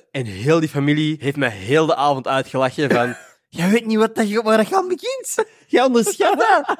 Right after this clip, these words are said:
<laughs> Heb je al getraind? Ik zo, nee. Heb je al een fiets? Ik zo, ja, sinds gisteren. Jij gaat afzien. En ik zat er zo van, "Fuck."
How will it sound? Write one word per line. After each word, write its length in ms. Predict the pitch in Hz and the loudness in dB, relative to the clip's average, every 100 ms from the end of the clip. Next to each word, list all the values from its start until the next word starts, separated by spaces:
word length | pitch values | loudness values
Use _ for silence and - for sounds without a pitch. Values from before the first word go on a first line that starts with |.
| - | -8
<laughs> 180 | 233 | -6
Heb 120 | 180 175 | -2 0
je 120 | 226 | 2
al 120 | 220 | 2
getraind? 500 | 202 - 285 262 160 | 0 0 2 2 0
Ik 80 | 147 | -6
zo, 120 | 131 | -10
nee. 380 | 104 107 156 269 | -8 -6 -4 -4
Heb 120 | 165 | -4
je 80 | - | 0
al 140 | 254 | 0
een 60 | 214 | 0
fiets? 320 | - 466 - | -2 -6 -6
Ik 80 | - | -10
zo, 80 | 139 | -10
ja, 300 | 113 120 196 | -6 -6 -6
sinds 260 | - 165 - | -6 -8 -6
gisteren. 400 | 202 - 240 262 _ | -8 -6 -6 -6 _
Jij 240 | _ 190 190 | _ -12 -10
gaat 180 | 220 - | -12 -10
afzien. 680 | - 466 - - 302 302 262 | -8 -8 -6 0 2 2 2
En 140 | 190 | 0
ik 80 | 190 | -2
zat 200 | 233 226 | 0 0
er 140 | 214 | 2
zo 140 | 208 202 | 2 2
van, 300 | 180 165 - - 508 523 508 508 508 - _ _ | 2 -2 -6 -14 -20 -20 -20 -20 -20 -20 _ _
"Fuck." 460 | _ 208 247 175 | _ 0 4 2